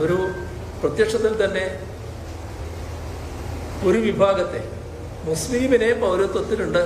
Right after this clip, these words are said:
എടുക്കാൻ പാടില്ല എന്നതിൻ്റെ ഭാഗമായി കൊണ്ടുവന്നൊരു നിയമം. അതിനെക്കുറിച്ച് കോൺഗ്രസിന് അഭിപ്രായം പറയാൻ കഴിയുന്നില്ല.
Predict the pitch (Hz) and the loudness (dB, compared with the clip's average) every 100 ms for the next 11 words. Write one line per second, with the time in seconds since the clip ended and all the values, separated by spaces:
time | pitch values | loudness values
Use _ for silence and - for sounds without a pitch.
0 | 165 151 185 175 175 - 143 151 143 131 | 0 -2 0 0 -2 -4 0 0 0 0
1 | 101 - - - 202 202 196 202 151 170 | -2 -6 -8 -2 0 2 2 0 2 2
2 | 196 185 180 165 156 175 160 160 143 123 | 2 2 0 0 0 2 2 2 -2 0
3 | 117 110 107 - - - - - - - | -2 -2 -6 -8 -10 -10 -10 -10 -10 -10
4 | - - - - - 139 180 202 220 214 | -8 -8 -8 -8 -6 0 2 2 0 0
5 | 240 226 233 226 156 185 202 - 226 208 | 0 0 0 2 2 2 0 0 0 2
6 | 180 - - 208 214 220 208 214 202 208 | 0 0 2 2 2 2 0 2 0 0
7 | 208 | -2